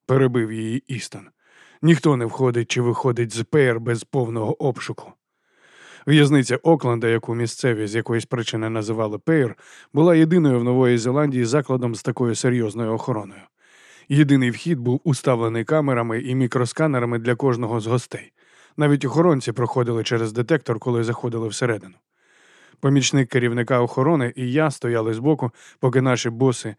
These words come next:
дискутували. Він і я глянула один на одного і обопільно знизали плечима.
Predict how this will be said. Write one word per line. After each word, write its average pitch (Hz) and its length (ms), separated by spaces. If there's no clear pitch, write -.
дискутували. 127 760
Він 165 280
і 143 140
я 151 160
глянула 120 420
один 120 300
на 127 100
одного 131 520
і 131 120
обопільно 131 500
знизали 117 440
плечима. 107 540